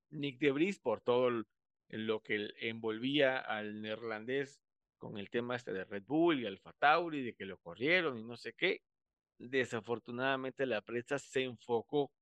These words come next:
en preguntarle el, el, el motivo de la salida, ¿no? El verdadero motivo de la salida de Nick de Vries de Alfa Tauri,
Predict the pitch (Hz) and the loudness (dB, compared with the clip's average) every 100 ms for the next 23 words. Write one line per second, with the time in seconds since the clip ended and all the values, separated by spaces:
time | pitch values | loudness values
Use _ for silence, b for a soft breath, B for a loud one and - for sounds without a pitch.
0 | _ _ _ 117 - 117 107 104 120 120 | _ _ _ -8 -2 -2 -4 -6 -2 -2
1 | 120 123 - _ - 113 101 98 95 98 | -2 -6 -6 _ -4 0 0 -2 -10 -14
2 | - - 101 - 117 117 - 151 151 135 | -16 -14 -14 -12 -10 -10 -10 -8 -4 0
3 | 117 113 _ _ _ 110 104 104 95 104 | 0 -2 _ _ _ -8 -4 -4 -2 2
4 | 143 139 110 117 120 117 101 117 123 107 | 2 2 0 -2 -6 -6 -4 -4 -6 -10
5 | 117 120 113 95 - 107 117 110 - _ | -8 -4 -4 -6 -12 -8 -6 -6 -10 _
6 | _ _ - 104 117 113 113 113 123 117 | _ _ -14 -8 -6 -4 -4 -2 -2 0
7 | 120 113 110 135 143 147 - | 0 0 2 4 4 2 -4